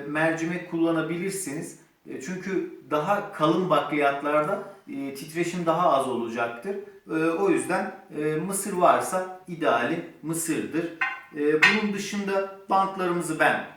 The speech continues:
e, vakit kaybetmemek için buraya hazırladım. E, şimdi isterseniz yapımına başlayalım. Şimdi ilk önce rulomuzun altına şöyle bir kağıtla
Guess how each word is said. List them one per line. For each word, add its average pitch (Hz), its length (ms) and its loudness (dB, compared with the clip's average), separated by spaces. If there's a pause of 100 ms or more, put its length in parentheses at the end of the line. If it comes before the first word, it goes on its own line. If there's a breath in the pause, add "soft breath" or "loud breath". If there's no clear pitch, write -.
(240)
e, 120 260 -6
vakit 147 300 -6
kaybetmemek 120 640 -2
için 113 220 -8
buraya 120 340 -2
hazırladım. 156 680 0 (360 loud breath)
E, 143 200 -4
şimdi 196 260 -4
isterseniz - 840 0 (180)
yapımına 165 600 0
başlayalım. 170 720 4 (240 loud breath)
Şimdi 220 240 -4
ilk 233 340 -4
önce 135 560 -2 (1000)
rulomuzun 180 500 0
altına 160 480 2
şöyle 160 360 0
bir 139 140 -6
kağıtla 143 760 0